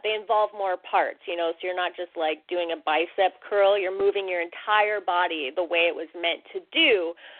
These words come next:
Um, if those of you, for those of you who did the spring equinox module with me, you know I'm a big fan of rewilding, which to me is super witchy. I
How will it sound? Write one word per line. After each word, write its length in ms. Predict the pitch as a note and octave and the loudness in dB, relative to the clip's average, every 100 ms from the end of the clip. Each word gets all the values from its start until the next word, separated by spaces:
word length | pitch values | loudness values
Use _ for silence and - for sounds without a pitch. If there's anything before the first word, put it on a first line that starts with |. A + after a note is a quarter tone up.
| - - | -8 -2
Um, 320 | G3+ F3+ D#3+ | 0 0 -4
if 100 | - | 0
those 160 | B3 A#3 | 0 0
of 80 | A#3+ - | -4 -10
you, 480 | G3+ G#3+ G3+ F#3+ F#3 - - | -8 -2 0 0 -4 -10 -6
for 100 | B3+ | 0
those 160 | B3+ | 0
of 80 | A3 | -2
you 140 | A3+ A3+ | -10 -10
who 80 | |
did 180 | G#3+ G3+ F3+ | -8 -8 -8
the 80 | F3+ | -10
spring 320 | _ F#3+ F#3+ F#3 | _ -8 -8 -6
equinox 560 | F3+ - G#3 G#3 G#3 | -8 -8 -8 -8 -8
module 400 | G#3+ G3+ G#3 G#3+ | -8 -6 -6 -6
with 160 | G#3+ - | -8 -8
me, 320 | A3 A3 A#3 - - _ _ _ _ _ - | -6 -6 -8 -12 -20 _ _ _ _ _ -8
you 220 | G#3+ A#3 | -2 0
know 480 | A#3 A#3 A#3 B3+ C4+ - | 2 4 6 6 4 0
I'm 120 | G#3+ | -2
a 80 | G3+ | -2
big 200 | G#3+ F#3+ - | -4 -6 -6
fan 240 | F#3+ F#3 D#3+ | -6 -4 -6
of 160 | F3+ | -8
rewilding, 880 | F3+ F#3 E3 E3+ E3+ F#3+ G#3 B3 B3 | -8 -8 -6 -2 0 0 0 -2 -2
which 180 | G#3+ F#3+ - - - | -4 -4 -8 -20 -14
to 100 | G#3+ | -8
me 300 | A3+ B3 C4+ - | -4 -4 -4 -4
is 160 | F#3 F3+ _ _ _ - - - - | -6 -8 _ _ _ -20 -20 -14 2
super 460 | F4 G#4+ G#4+ F#3 | 4 4 2 -2
witchy. 580 | E3 F3+ G3 - A2 F#2+ _ | -2 -4 -6 -10 -18 -18 _
I 80 | - | -6